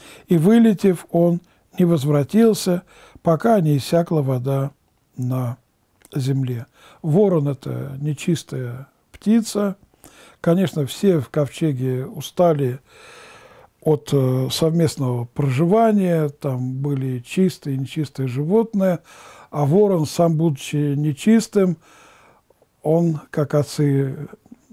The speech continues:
намекают, испытывал все время раздражение по поводу, там, других существ, особенно нечистых, хотя сам тоже был нечистый. И он покидает ковчег, этот образ церкви, как некоторые раскольники бегут из церкви,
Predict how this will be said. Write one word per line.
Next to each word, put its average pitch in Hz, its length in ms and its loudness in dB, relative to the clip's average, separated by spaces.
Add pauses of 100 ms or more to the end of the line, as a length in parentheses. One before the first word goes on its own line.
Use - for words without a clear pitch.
(260)
намекают, 151 760 -2 (580)
испытывал 190 480 0
все - 140 -4
время 180 240 4
раздражение 165 760 2
по 131 160 -6
поводу, 131 420 -6
там, 123 320 -8
других 143 380 -2
существ, - 640 -6 (420)
особенно 165 480 0
нечистых, 175 640 -2
хотя 131 260 -8
сам 156 220 -4
тоже 143 200 -4
был 123 220 -8
нечистый. - 540 -12 (520)
И 170 80 -2
он 180 140 2
покидает 185 840 0 (240)
ковчег, 214 560 0
этот 151 280 -6
образ 135 320 -4
церкви, 190 600 -2 (360)
как - 240 -4
некоторые 143 460 -2
раскольники 139 720 -4
бегут 127 420 -8
из 120 100 -12
церкви, 185 640 -2